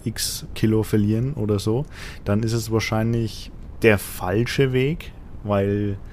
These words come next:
dann, und ich glaub, das kennt jeder, der das schon mal gemacht hat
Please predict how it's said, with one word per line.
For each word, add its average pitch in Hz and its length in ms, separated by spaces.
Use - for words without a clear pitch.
dann, 156 400
und 104 220
ich 98 120
glaub, 98 220
das - 240
kennt 98 340
jeder, 104 600
der 98 160
das 98 160
schon 98 180
mal 95 140
gemacht 92 380
hat - 200